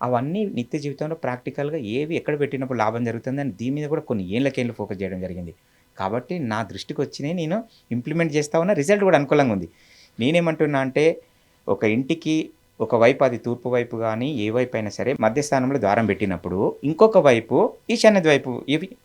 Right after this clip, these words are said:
ఒక ఇంటికి తూర్పు ఈశాన్యంలో ద్వారం పెట్టినప్పుడు ఇంకోవైపు ఉత్తర మధ్యస్థానంలో ద్వారం పెట్టుకున్నప్పుడు రిజల్ట్ చాలా అనుకూలంగా ఉంది. లేదు ఒక ఇంటికి ఉత్తరం రోడ్ ఉంది ఉత్తర ఈశాన్యంలో పెట్టుకుంటాము లేదు అన్నప్పుడు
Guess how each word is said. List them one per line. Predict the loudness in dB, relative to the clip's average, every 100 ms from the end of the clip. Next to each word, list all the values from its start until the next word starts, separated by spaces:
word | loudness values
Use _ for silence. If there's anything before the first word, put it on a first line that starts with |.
| _ _ _ _ -4
ఒక | 4
ఇంటికి | 4 6 4 2
తూర్పు | 4 2 4 2
ఈశాన్యంలో | 2 2 2 2 4
ద్వారం | 8 8 6
పెట్టినప్పుడు | 2 2 2 0 0 -2 -8 _ -8
ఇంకోవైపు | -4 2 8 8 6
ఉత్తర | 0 2 4
మధ్యస్థానంలో | 4 4 4 2 2
ద్వారం | 6 6 6
పెట్టుకున్నప్పుడు | 0 -2 -6 -4
రిజల్ట్ | -4 -2 -2 2
చాలా | 2 2
అనుకూలంగా | 2 0 0 -4
ఉంది. | -6 -14 _ _ -20 2
లేదు | 6 8 8
ఒక | 4 6
ఇంటికి | 4 4 2
ఉత్తరం | 2 6 6 10
రోడ్ | 10
ఉంది | 10 6
ఉత్తర | 4 2
ఈశాన్యంలో | 2 2 2 2
పెట్టుకుంటాము | 2 0 0 2 2
లేదు | 0 0
అన్నప్పుడు | 0 0 0 0 0 0